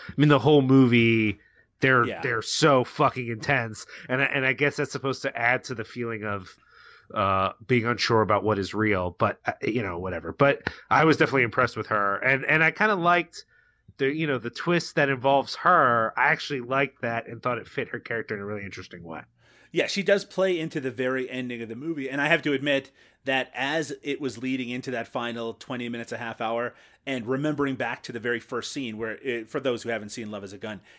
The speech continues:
Speaker 2: it starts with Eric Roberts with a gun to his head on the phone. He notices a ring on, uh, on a table in front of him, and he suddenly decides not to shoot himself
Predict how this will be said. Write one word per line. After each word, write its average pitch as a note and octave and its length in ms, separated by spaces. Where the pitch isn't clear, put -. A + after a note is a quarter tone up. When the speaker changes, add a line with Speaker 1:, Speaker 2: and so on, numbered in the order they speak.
Speaker 2:
it C#3+ 140
starts F3 360
with C3+ 100
Eric B2 220
Roberts B2 320
with B2+ 220
a B2 40
gun B2+ 260
to B2 140
his A#2 200
head A2+ 280
on C3+ 160
the A#2+ 80
phone. B2 460
He C#3 160
notices C3 720
a B2+ 120
ring B2+ 440
on, A#2 420
uh, G#2+ 300
on A#2 220
a A2 60
table C3 280
in A#2 60
front D3 220
of B2+ 60
him, C3+ 260
and A#2 120
he B2 80
suddenly C#3+ 400
decides A#2+ 580
not C#3 340
to C3+ 80
shoot B2 240
himself G#2 500